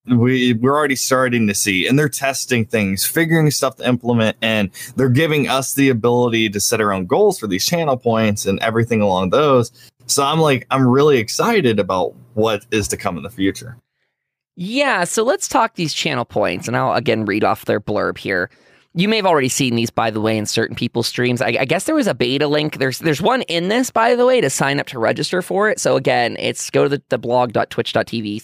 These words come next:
Speaker 2: site to do it. But, uh, you may have seen people with it already. Channel points, a customizable channel-specific program for affiliates and partners that rewar-, that rewards loyal members of their community, is coming January twenty twenty. So we'll all have it by then.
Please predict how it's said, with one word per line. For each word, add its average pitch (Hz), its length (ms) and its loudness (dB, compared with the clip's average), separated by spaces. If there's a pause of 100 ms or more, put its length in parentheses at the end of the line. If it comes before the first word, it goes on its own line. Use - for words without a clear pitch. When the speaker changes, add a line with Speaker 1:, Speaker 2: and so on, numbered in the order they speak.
(120)
Speaker 2:
site - 300 -4
to - 80 -10
do 117 180 2
it. - 120 -2 (500)
But, 175 160 4
uh, 147 220 2
you 156 100 -2
may 196 100 0
have 214 100 -2
seen 190 180 -2
people 151 200 0
with 139 120 2
it 127 80 0
already. 113 320 0
Channel 254 300 0
points, - 340 -6 (260)
a - 60 -4
customizable 214 720 0
channel-specific 180 640 -2
program 120 480 2
for 117 140 -2
affiliates 190 420 -2
and 202 140 -2
partners 120 500 -2 (240)
that 131 80 2
rewar-, 127 400 4 (240)
that 135 180 0
rewards 127 800 2 (100)
loyal 156 460 2
members 127 480 0 (140)
of 156 160 0
their 196 100 0
community, 123 580 -2 (280)
is 131 160 -2
coming 143 320 -2
January 135 520 0
twenty 110 320 -6
twenty. - 300 -6
So - 160 -8
we'll 104 140 0
all 101 180 2
have 113 180 -6
it - 80 -8
by 67 160 -2
then. 62 280 -6